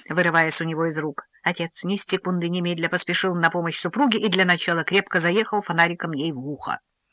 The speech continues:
Похоже, это так взбодрило мамулю, что она без труда стряхнула с себя обоих нападающих, незнакомого усмирила сильным ударом локтя в желудок, а супруга под ложечку,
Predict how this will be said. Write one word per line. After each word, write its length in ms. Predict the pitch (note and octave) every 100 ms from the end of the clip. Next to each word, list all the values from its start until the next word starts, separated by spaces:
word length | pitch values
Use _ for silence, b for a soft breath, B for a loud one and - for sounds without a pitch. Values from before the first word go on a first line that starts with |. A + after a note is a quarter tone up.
| B B B
Похоже, 380 | D3+ - F#3 F#3
это 180 | F3 E3
так 320 | D3 F3+ A3+
взбодрило 880 | A3 B3 C4 E4 D4+ C4+ G#3+ F3 E3+
мамулю, 680 | E3 E3 E3+ D3+ C#3 C#3+ - B B
что 200 | - G3+
она 320 | F#3+ A#3 A3+ -
без 360 | F3+ B3+ C#4 -
труда 420 | G#3 F3 D3+ B2 - -
стряхнула 720 | - - C4+ - A3+ G#3+ F3+
с 60 | E3
себя 300 | F3+ E3+ E3+
обоих 360 | D#3+ E3 D3
нападающих, 720 | D#3+ D#3 D#3+ D#3 F3 - C#4 - _ _ _ -
незнакомого 840 | G3 A#3 A#3+ G3+ G#3+ C4 G#3 E3+
усмирила 520 | E3+ F3 G#3+ G#3 F#3+
сильным 400 | E3+ - G#3+ F3
ударом 340 | F3+ F3+ E3 F3+
локтя 360 | G#3+ G3 -
в 40 | D#3
желудок, 540 | D#3+ G#3 F3+ A#3 - - B B
а 80 |
супруга 420 | F#3+ A3 G3 C4 F#3+
под 180 | F3+
ложечку, 560 | D#3+ E3 F3+ - - C#4+